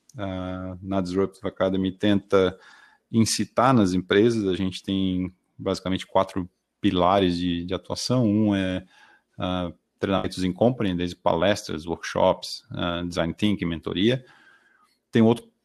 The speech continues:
um outro pilar de educação executiva, onde a gente dá cursos online e presenciais sobre inovação.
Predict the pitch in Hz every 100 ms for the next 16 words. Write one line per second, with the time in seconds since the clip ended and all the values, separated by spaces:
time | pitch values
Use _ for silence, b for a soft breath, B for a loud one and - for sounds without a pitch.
0 | - 110 104 104 - 101 104 98 - 98
1 | 107 98 101 - 131 160 117 92 87 95
2 | - 95 92 92 - 131 160 135 95 95
3 | 92 92 101 98 98 131 95 90 95 90
4 | 87 - 90 90 - 98 95 92 87 87
5 | - 98 123